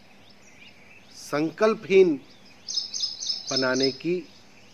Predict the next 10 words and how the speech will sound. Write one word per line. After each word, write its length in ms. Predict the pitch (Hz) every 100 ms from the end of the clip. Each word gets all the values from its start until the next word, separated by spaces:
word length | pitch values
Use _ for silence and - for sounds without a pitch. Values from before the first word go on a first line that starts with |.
| - - -
आवश्यकता 680 | 123 131 123 - 127 - 131
है। 200 | 123 104 - - - - - - - - - - -
इसके 320 | 151 - 185
लिए 280 | 175 170 180 175 - - - - - - - - - - - -
किसी 240 | 151 190
अच्छे 480 | - 156 - - 233
ग्रंथ 480 | 170 160 151 - -
का 140 | 143
पाठ, 380 | - 131 131 127 - - - - - - - - - - - - - - - - - - - - - -
ईश 220 | 196 -